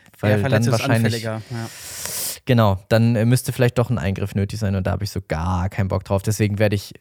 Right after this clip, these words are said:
Speaker 1: jetzt nicht nur in der Vorweihnachtszeit ein bisschen, äh, chillen, sondern auch auf der Piste.
Speaker 2: Ja, sehr schön.
Speaker 1: Und kein, keine neue Geschwindigkeitsrekorde. <laughs>
Speaker 2: Ja,
Speaker 1: Ja.
Speaker 2: sehr, sehr schön. Ist denn, ist denn momentan, äh, liegt ja momentan Schnee, wo ihr hinfahrt? Hast du schon geschaut? Ist es momentan
Speaker 1: Äh,
Speaker 2: absolut
Speaker 1: ja,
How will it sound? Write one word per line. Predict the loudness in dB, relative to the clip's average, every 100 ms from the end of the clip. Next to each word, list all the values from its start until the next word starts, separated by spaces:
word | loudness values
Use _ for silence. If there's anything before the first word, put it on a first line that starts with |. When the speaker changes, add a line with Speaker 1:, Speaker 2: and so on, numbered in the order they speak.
| _
Speaker 1:
jetzt | -10 -4 0
nicht | 0 0
nur | 0 0
in | 0
der | -2
Vorweihnachtszeit | -2 0 0 0 -4 -8 -6 -4 -4
ein | -6
bisschen, | -8 -6 -6 -6
äh, | -6 -8
chillen, | -2 0 0
sondern | -2 -4 -4
auch | -4 -6
auf | -8
der | -10
Piste. | -10 -10 -10 -14 -16 _ _ _ -14
Speaker 2:
Ja, | -10
sehr | -6 -6 -6
schön. | -6 -4
Speaker 1:
Und | -4 2
kein, | 2 2 0
keine | 0 2
neue | 4 2
Geschwindigkeitsrekorde. | -2 -6 -6 -4 -8 -8 -8 -6 -4 -6 -6
<laughs> |
Speaker 2:
Ja, | -2 0 2 4
Speaker 1:
Ja. | 4 2
Speaker 2:
sehr, | 2 0 -2
sehr | -4 -4
schön. | -2 2 4 2 -2 -12 -12 -4
Ist | 0 2
denn, | 2
ist | 2 2 2
denn | 2
momentan, | 2 2 2 0 0
äh, | -2 -2
liegt | -2 -2
ja | -2
momentan | -2 -2 -2 -4
Schnee, | -2 -4 -2
wo | -4
ihr |
hinfahrt? | -6 -6 -8 -6
Hast | -6 -6
du |
schon | -8 -8
geschaut? | -8 -4 -4 -4 -8
Ist | -14
es | -10
momentan | -8 -8 -8 -10 0
Speaker 1:
Äh, | 2
Speaker 2:
absolut | 4 2 0 -2
Speaker 1:
ja, | 0